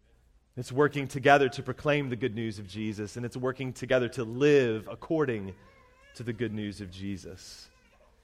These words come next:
But I don't want us to miss something here.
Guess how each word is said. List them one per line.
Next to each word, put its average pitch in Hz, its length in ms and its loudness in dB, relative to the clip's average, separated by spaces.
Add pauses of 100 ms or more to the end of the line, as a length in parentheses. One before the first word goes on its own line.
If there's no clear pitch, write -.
(800)
But 143 100 4
I 160 80 10
don't 214 160 6
want 214 100 4
us 202 120 2
to 170 100 0
miss 156 200 4
something 127 520 -4
here. 101 420 -6